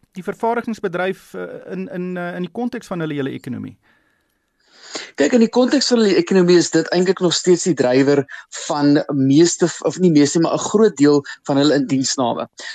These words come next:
Speaker 2: Ons weet, as jy nou vandag na 'n winkel toe gaan in Suid-Afrika, hoeveel noem hulle, uh, gemaak in China, made in China produkte daar is.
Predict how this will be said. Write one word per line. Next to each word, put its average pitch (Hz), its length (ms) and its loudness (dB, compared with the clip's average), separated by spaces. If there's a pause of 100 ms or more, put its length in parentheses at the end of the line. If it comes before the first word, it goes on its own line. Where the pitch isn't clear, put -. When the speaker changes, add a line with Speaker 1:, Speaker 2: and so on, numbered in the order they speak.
(200)
Speaker 2:
Ons 220 320 2
weet, 170 260 4
as 151 160 0
jy 139 160 4
nou 143 380 2
vandag 139 420 -2
na 151 120 0
'n 123 60 -4
winkel 135 280 2
toe 143 140 -2
gaan 139 200 -6
in 123 80 -2
Suid-Afrika, 127 640 -4 (240)
hoeveel 170 500 2 (200)
noem 151 220 2
hulle, 151 320 4
uh, 165 140 2
gemaak 143 560 -2
in 160 60 0
China, 151 300 -2
made 131 300 2
in 143 140 2
China 135 340 -2
produkte 120 480 -2
daar 113 260 -2
is. - 160 -6